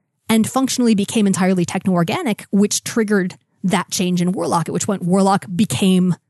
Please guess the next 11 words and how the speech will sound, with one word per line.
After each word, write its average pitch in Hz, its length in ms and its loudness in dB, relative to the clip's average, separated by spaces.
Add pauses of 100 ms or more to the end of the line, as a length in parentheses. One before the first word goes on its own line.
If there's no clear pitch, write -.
(100)
a 214 80 2
Magus 202 680 0
and, 185 280 2 (120)
you 202 120 4
know, 185 240 2
immediately 190 440 2
challenged 180 680 0 (360)
the 190 160 4
now 165 180 2
techno-organic 160 800 -4
Doug. 208 320 0